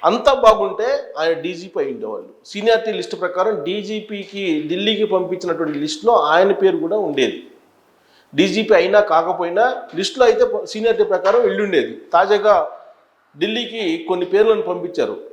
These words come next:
పర్మనెంట్ డీజీపీ ఎంపిక కోసం ఆంధ్రప్రదేశ్ ప్రభుత్వం.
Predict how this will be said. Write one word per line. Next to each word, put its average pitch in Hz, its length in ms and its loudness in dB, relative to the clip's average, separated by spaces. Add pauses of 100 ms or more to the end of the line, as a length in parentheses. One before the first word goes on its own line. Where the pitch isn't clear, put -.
(320)
పర్మనెంట్ 202 480 -2
డీజీపీ 175 680 -12 (360)
ఎంపిక 175 240 -6
కోసం 123 380 -4 (480)
ఆంధ్రప్రదేశ్ 165 500 -2
ప్రభుత్వం. 120 360 -10